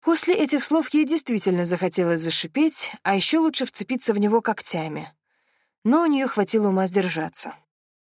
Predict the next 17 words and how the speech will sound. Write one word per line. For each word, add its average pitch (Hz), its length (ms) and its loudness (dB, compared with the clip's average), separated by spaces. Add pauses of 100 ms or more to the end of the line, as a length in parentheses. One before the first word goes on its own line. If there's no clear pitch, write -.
(260)
Достаточно 185 600 0
уже 185 160 2
того, 254 280 2
что 220 160 0
она 233 180 2
и 240 40 0
так 160 220 -4
поставила 202 460 -2
себя 180 240 -2
в 170 40 -6
дурацкое 180 400 -2
положение. 160 720 -4 (420)
Ни 285 80 4
к 262 60 -6
чему 294 220 4
всё 160 180 -4
усугублять. 175 720 -4